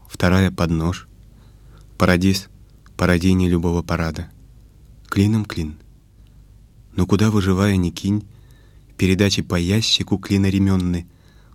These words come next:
Марсельеза ментов, перистальтика спин и свобода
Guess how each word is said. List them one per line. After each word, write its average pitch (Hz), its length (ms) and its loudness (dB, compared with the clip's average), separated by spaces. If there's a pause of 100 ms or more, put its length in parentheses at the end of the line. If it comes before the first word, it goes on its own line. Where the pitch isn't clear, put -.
(140)
Марсельеза 92 580 0
ментов, 87 460 -4 (1600)
перистальтика 87 720 -2
спин 104 360 -4 (1120)
и 107 100 0
свобода 85 560 -6